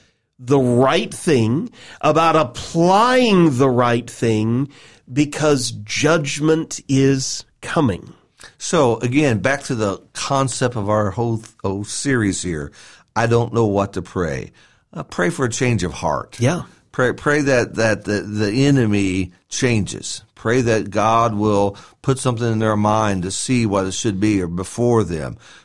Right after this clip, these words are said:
Speaker 2: Pray, as Matthew five, verse sixteen says, that through our good works they may see what we do and glorify God. That not because of us they become more of an enemy, not because of us they become more hateful,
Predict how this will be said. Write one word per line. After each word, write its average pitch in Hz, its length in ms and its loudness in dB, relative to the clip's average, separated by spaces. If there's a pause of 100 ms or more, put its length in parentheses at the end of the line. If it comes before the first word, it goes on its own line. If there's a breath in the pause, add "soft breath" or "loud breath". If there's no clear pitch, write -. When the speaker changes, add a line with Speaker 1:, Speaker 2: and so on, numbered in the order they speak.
Speaker 2:
Pray, 156 560 2
as 110 240 0
Matthew 120 340 -2
five, 117 380 0
verse 113 220 0
sixteen 120 460 -2
says, 95 360 -2 (240 loud breath)
that 107 140 0
through 143 280 2
our 123 120 2
good 113 280 2
works 113 440 2
they 110 220 0
may 104 200 0
see 156 500 -4
what 110 260 2
we 104 160 2
do 90 340 -2 (280 loud breath)
and 101 220 -4
glorify 107 800 0
God. 82 500 -2 (280 soft breath)
That 101 180 -2
not 139 340 0
because 127 440 0
of 107 120 0
us 123 280 2
they 110 60 -2
become 104 320 0
more 120 300 4
of 110 80 2
an 98 140 0
enemy, 67 400 -6 (260 soft breath)
not 123 240 0
because 120 540 0
of 107 160 2
us 123 220 2
they 113 40 -2
become 110 320 -2
more 123 300 2
hateful, 101 600 -6